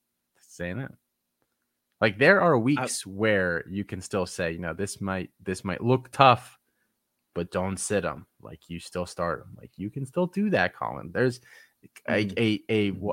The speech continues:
Speaker 1: a twenty-eight point week. Anything under twenty-eight points will never be a Q B one or Q B two week for college fantasy. So
Speaker 2: It'll be a Q B two week sometimes.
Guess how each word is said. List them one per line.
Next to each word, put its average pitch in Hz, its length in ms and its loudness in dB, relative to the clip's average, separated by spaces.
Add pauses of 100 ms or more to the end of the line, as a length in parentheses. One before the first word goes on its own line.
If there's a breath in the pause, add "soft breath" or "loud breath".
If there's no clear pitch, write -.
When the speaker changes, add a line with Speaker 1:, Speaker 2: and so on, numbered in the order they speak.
Speaker 1:
a 98 160 -2
twenty-eight 175 420 2
point 147 260 -4
week. 90 400 -8 (680)
Anything 120 300 -2
under 107 140 0
twenty-eight 101 380 -4
points 95 240 -4
will 98 80 -4
never 92 340 0
be 90 200 -2
a 85 80 -2
Q - 180 -8
B 87 100 -4
one 82 200 -6
or - 60 -8
Q - 180 -12
B - 80 -12
two - 160 -14
week 62 180 -10
for - 60 -20
college 50 340 -10
fantasy. - 340 -20 (600)
So 78 520 -4 (3000)
Speaker 2:
It'll 143 180 4
be 180 120 4
a 156 40 4
Q 113 200 -2
B 92 100 -6
two 107 240 -8
week 85 240 -12
sometimes. 80 580 -14